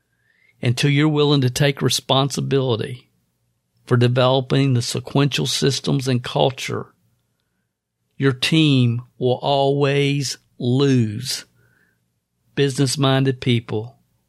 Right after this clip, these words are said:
who have the ability and the courage to look behind the curtain.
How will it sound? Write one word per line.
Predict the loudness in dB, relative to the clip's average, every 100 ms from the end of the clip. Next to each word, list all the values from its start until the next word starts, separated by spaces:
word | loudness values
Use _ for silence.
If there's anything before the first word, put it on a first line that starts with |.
| _ _
who | -2 2
have | 2 2
the | -2
ability | 2 2 2 0 0
and | 2
the | 0
courage | 0 2 2 0 -4 -10 -16 _ _ _ _ _ _ _ -4
to | 0
look | 2 0 0
behind | 0 0 -2
the |
curtain. | -2 -2 -2 -6